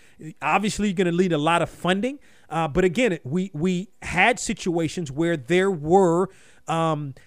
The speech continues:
donors back in the day that had super deep pockets. I think if you start to talk like this, when you start to talk like this, it piques interests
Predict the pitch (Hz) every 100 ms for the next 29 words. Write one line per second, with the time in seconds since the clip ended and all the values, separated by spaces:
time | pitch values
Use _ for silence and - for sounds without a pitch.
0 | _ 143 180 190 202 202 - 185 185 214
1 | 175 160 185 170 165 135 190 202 - -
2 | 226 - 185 131 190 - - 220 247 156
3 | - - - - 180 277 262 269 220 214
4 | - - 240 233 - - - 175 233 -
5 | 220 214 151 233 294 - - - - -
6 | - 302 320 311 - 294 427 - 277 240
7 | - - 220 294 - 175 135 120 135 117
8 | - - - - 226 214 - 320 359 -
9 | - 220 311 - 139 - - -